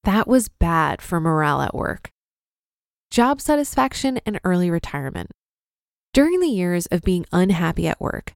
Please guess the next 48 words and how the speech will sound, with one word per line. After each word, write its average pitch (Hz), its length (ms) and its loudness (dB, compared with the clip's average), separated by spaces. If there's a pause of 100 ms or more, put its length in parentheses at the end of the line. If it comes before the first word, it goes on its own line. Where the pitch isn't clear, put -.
(180)
Missus 247 580 0
Retire 147 400 0
Before - 340 -4
Dad - 360 -2
would 202 180 0
remind 226 560 0
me 185 140 -4
that 185 100 -4
it - 80 -6
was 226 220 -4
unhealthy 214 720 0
to 185 160 0
look 180 200 0
for 202 140 0
a 185 100 2
new 180 140 0
job 208 440 0
just - 260 0
because 277 280 -2
I 262 120 4
didn't 202 320 -4
like 165 260 0
the 165 80 2
current - 380 -2
one. - 300 -6 (680)
Don't 302 280 0
leave 269 220 -6
your 240 100 0
job 175 380 -2
because 165 300 -2
you 165 80 4
don't 156 180 0
like 165 240 -4
it. - 160 -10 (100)
Leave 208 460 -2
because 233 300 -2
you're 214 100 -4
excited 202 640 -2
about 165 300 0
what's 170 260 -6
next. - 520 -6 (640)
A 226 80 -2
similar 359 540 0
saying 196 420 -2
is 185 140 -6
true 175 240 -2
for 165 180 -4
retirement. - 640 -4